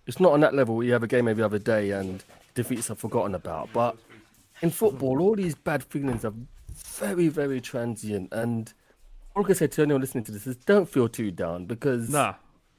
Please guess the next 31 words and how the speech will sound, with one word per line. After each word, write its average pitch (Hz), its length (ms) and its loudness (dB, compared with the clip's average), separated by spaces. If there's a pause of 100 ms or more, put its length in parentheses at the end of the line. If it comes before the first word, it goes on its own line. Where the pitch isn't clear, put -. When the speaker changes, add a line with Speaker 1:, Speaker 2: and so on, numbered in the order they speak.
(220)
Speaker 1:
we 208 120 4
will 202 160 8
turn 175 220 6
the 156 60 2
shit - 220 0
around. 110 340 0
And 104 220 -2
should 208 240 0
we 165 100 2
beat 147 160 2
Arsenal 123 360 2
on 104 40 -2
Sunday, 90 720 -2
then 127 380 6 (920)
today 165 280 8
is, 135 140 6
is, 143 320 2
is 135 140 2
an 139 120 6
afterthought." 113 640 2 (240)
I 143 60 0
don't 196 240 10
think 175 140 0
the 147 100 6
League 143 280 6
Cup - 240 -2
was 117 180 -2
something 120 280 -4
that 110 60 -6
Antonio 117 360 -2
Can-, 113 320 -6